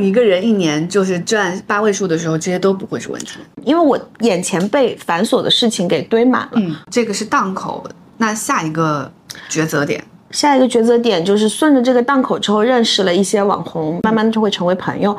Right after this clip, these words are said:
Speaker 1: 嗯。
Speaker 2: 他们的店铺的所有的上新啊，也会有更深的了解。
Speaker 1: 嗯。
Speaker 2: 我们两位合伙人，他们那个时候店铺是在全淘宝是数一数二的，已经有两三个亿了。他们想要借着自己的中台，
Speaker 1: 嗯。
Speaker 2: 想要去孵化更多的人，然后他们就邀请了我，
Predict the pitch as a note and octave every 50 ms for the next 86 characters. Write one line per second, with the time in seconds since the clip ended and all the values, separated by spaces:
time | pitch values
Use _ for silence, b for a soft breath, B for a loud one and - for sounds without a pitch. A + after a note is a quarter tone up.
0 | B B G3 E3+ D#3+ - - A#3+ B3 B3 A#3+ A#3+ A#3 B3 B3 A#3 A3 A3 - A#3+
1 | A3+ G3 F3+ F#3 F#3 F#3 F#3 G3 F#3+ F3 C3+ D#3+ E3+ - A3 G3 F#3 F#3 - -
2 | G3+ G3 G3 G3 F#3+ F3+ F3 E3 D#3+ C3+ - - G3 F#3+ D#3+ - A3 G#3 G#3 -
3 | A#3 A#3+ A3 F#3 D#3 - - F3 G3+ - G3+ - - B B G3 E3+ E3+ F3 -
4 | E3 E3+ - D3 E3 F3+ - F3+ F#3 F#3+ F#3 - - - - - - - C4 C4+
5 | C#4 C#4 B3+ A3+ - F#3+ F3+ G3 - A3+ G#3 G3+ - - A3 G3+ G3 - - -
6 | - - - - - - - G#3+ G3 E3+ D#3+ - - _ _ - - A3+ G#3+ G3+
7 | - G3 G3+ G#3+ G#3+ G#3+ E3 - - F#3+ - - F3 G#3 G#3 - - - G3+ G3+
8 | G3+ - - F#3 F#3+ G3 G3+ F#3 F3 - G3 G3+ G#3+ A3+ B3 C4+ C4 - - -
9 | - _ - - C#4 C4+ C#4 C4 A3+ - E3 F3+ F#3 - B3 A3+ G3 G3 G#3 A3
10 | G3+ F#3+ C#3 - F3 - G#3 G#3 A3+ A3+ - - - - - - A#3+ G3+ E3 -
11 | - - - F#3 D#3+ E3 F#3 G3 F#3+ - A3 G3+ - - A#3 A#3 B3 A3+ G3+ -
12 | A#3+ A3 G3+ G#3 G#3+ G#3+ G#3 F#3 E3+ D3 C3+ D#3 F3 F#3 - - - F#3 F3+ F#3
13 | F#3+ G3+ - - G#3 G3+ F#3+ F3+ F3 E3 D3+ C#3+ B2+ - - - - - A#3 A#3
14 | G#3+ G#3 G3+ G3+ G#3 F#3+ G3+ G3 G3 A#3 - - E3+ B2+ F#2+ E2 D#2+ F2+ -